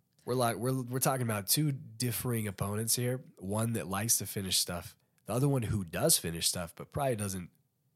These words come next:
get it done as often as Chris does.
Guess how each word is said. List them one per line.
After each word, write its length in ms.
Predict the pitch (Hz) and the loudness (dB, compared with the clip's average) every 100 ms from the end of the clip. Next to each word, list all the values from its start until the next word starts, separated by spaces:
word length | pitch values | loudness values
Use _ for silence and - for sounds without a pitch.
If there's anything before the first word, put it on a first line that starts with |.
| _ _ _ 95 92 | _ _ _ -10 -4
get 180 | 98 | -2
it 140 | 92 82 | -2 -4
done 240 | 92 85 | -6 -4
as 160 | 80 - - | -6 -8 -4
often 340 | 90 85 - 85 | -4 -4 -6 -6
as 100 | - | -6
Chris 240 | 73 - | -6 -8
does. 280 | - 90 | -8 -14